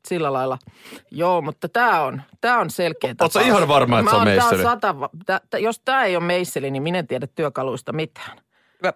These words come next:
Speaker 3: lukitaan
Speaker 1: Joo.
Speaker 3: tässä kohtaa siis
Speaker 1: Joo, se
Speaker 3: meisseli. Ja nyt
Speaker 1: voidaan lukita
Speaker 3: viimeisenä
Speaker 1: heti.
Speaker 3: sitten,
Speaker 1: Joo.
Speaker 3: nyt otetaan vähän semmoista isompaa kalustoa.
Speaker 1: Aha.
Speaker 2: No niin.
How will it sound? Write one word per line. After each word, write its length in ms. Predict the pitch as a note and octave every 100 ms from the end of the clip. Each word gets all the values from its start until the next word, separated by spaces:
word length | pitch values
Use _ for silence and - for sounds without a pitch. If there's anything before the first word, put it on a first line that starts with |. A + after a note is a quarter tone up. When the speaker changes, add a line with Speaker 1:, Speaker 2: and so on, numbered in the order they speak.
| _
Speaker 3:
lukitaan 420 | G#3+ B3 A3 D#3+
Speaker 1:
Joo. 120 | G#3
Speaker 3:
tässä 140 | - F#3
kohtaa 360 | D#3 D#3 C3+
siis 120 | C#3+
Speaker 1:
Joo, 100 | G3
se 60 | G#3
Speaker 3:
meisseli. 260 | - A3 G#3
Ja 40 |
nyt 80 | -
Speaker 1:
voidaan 160 | -
lukita 140 | - D4
Speaker 3:
viimeisenä 340 | A3+ - F3+
Speaker 1:
heti. 120 | E3
Speaker 3:
sitten, 260 | F3+ - F3+
Speaker 1:
Joo. 260 | - E3+ A#3+
Speaker 3:
nyt 120 | B3+
otetaan 360 | C4+ A3 G#3+ G3+
vähän 200 | A#3 A3
semmoista 240 | G#3 G3
isompaa 480 | G#3 A#3 A3 D3 A#2+
kalustoa. 460 | A2+ A2 G2+ - - _ _ _ - _
Speaker 1:
Aha. 140 | - G3+
Speaker 2:
No 60 |
niin. 320 | G3+ F#3 E2